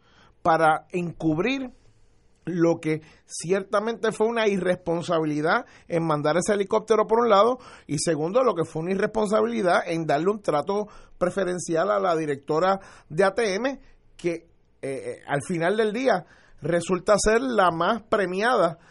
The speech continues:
eh, de toda esta situación, porque ahora está ganando cien por ciento de su sueldo con noventa,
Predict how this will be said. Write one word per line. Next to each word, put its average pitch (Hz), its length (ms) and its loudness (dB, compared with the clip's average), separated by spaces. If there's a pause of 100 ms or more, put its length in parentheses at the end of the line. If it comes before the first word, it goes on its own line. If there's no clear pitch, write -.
(140)
eh, 151 140 -6
de 156 140 0
toda 170 240 4
esta 202 140 0
situación, 220 480 0
porque 302 220 -2
ahora 185 160 6
está 220 240 4
ganando 226 420 4
cien 196 240 0
por 220 180 2
ciento 214 360 0
de 220 60 4
su 277 120 -2
sueldo 226 480 2 (460)
con 208 320 -4
noventa, 190 460 0